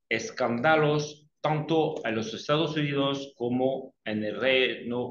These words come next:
Unido. Además, enfrentados a un bajo rendimiento significativo por parte de las compañías, lo-, los inversionistas, eh, cuestionaron la eficacia de la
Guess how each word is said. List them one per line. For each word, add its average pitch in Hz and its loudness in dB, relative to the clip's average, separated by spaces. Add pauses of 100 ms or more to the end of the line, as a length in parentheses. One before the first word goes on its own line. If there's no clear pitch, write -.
Unido. 98 -6 (1000)
Además, 143 2 (640)
enfrentados 120 2
a 127 0
un 123 0
bajo 156 2
rendimiento 131 -2
significativo 131 -2
por 113 -4
parte 143 2
de 120 -2
las 110 -4
compañías, 123 -2 (440)
lo-, 131 0
los 127 0
inversionistas, 131 -4 (480)
eh, 113 2 (340)
cuestionaron 147 2
la 117 0
eficacia 113 -2
de 117 0
la 123 2